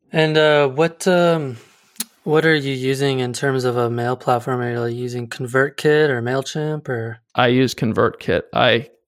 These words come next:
Speaker 2: absolutely hate MailChimp. I used them for, like, six years. It's like, when MailChimp first started, they were, like, a small startup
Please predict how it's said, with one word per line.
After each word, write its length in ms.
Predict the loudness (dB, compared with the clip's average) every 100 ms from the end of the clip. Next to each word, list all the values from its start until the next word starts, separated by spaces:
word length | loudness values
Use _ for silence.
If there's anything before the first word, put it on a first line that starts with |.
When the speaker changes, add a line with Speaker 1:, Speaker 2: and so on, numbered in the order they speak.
| _
Speaker 2:
absolutely 540 | -4 -4 -4 -4 -2 -4
hate 400 | -6 -6 -6 -8
MailChimp. 480 | -10 -10 -12 -14 -6
I 100 | 0
used 320 | 2 2 0
them 160 | -2 -2
for, 140 | 0
like, 220 | 0 0 -2
six 340 | -4 -4 0
years. 440 | 2 2 0 -6 -14 _ -20 -20 _ _
It's 300 | -2 -2 0 2
like, 400 | 2 0 -6 _ _
when 220 | -4 0
MailChimp 420 | 0 0 0 -2
first 220 | 0 -2 0
started, 360 | 0 2 2
they 100 | 2
were, 100 | 2
like, 160 | 0 -4
a 60 |
small 360 | -8 -4 -2 -2
startup 540 | -2 -2 0 0 -4